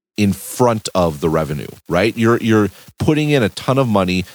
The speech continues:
to build up the servers, to build up the app, to build all the sorts of things, and then, uh, ideally, now it's a sunk cost, right? So for you to take on one additional customer, you, the margin, that's a,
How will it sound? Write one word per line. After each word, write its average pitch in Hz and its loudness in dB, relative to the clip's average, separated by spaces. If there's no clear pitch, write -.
to 104 -2
build 104 2
up - -20
the - -8
servers, 127 2
to 101 0
build 85 0
up - -4
the 82 -4
app, 113 0
to 104 -4
build 95 0
all 110 2
the 123 0
sorts 107 0
of 87 -4
things, 85 -4
and 107 0
then, 107 0
uh, 87 2
ideally, 101 0
now 113 -2
it's 120 -4
a 127 0
sunk 147 -2
cost, - -4
right? 95 0
So 113 0
for - 0
you 139 0
to 165 2
take - -2
on 92 -2
one 123 2
additional 117 0
customer, 85 -4
you, 101 -12
the 104 0
margin, 123 0
that's 120 0
a, 101 -4